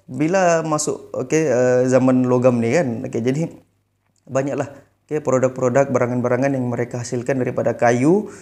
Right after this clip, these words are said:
okey, dan juga logam. Alright. Ah. Dan apa, barangan daripada kayu dan logam nih, sebenarnya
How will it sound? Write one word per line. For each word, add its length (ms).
okey, 480
dan 160
juga 480
logam. 800
Alright. 480
Ah. 240
Dan 560
apa, 400
barangan 320
daripada 400
kayu 240
dan 100
logam 300
nih, 100
sebenarnya 540